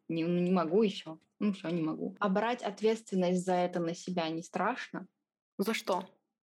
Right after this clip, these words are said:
Speaker 1: За, ну, типа, за коучинг, типа, получится или не получится. Конечно, на первых порах это было страшно, было очень страшно.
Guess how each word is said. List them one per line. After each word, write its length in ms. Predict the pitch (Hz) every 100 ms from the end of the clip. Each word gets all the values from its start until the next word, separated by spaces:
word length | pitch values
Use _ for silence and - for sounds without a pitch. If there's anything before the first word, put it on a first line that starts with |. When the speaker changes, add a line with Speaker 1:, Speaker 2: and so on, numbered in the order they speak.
| _ -
Speaker 1:
За, 1000 | 208 196 202 202 190 180 170 170 156 - - 190 -
ну, 240 | 202 185
типа, 220 | - 170
за 100 | 170
коучинг, 580 | 175 147 104 - - -
типа, 260 | - - - -
получится 520 | 175 175 - - 170
или 100 | 170
не 60 | 170
получится. 420 | 165 175 - 196
Конечно, 360 | 196 269 311
на 60 | 247
первых 300 | 220 208 196
порах 280 | 180 185 -
это 100 | 214
было 220 | 180 180
страшно, 440 | - 165 170 -
было 140 | 175 165
очень 400 | 160 170 160 170
страшно. 500 | - 170 170 - 190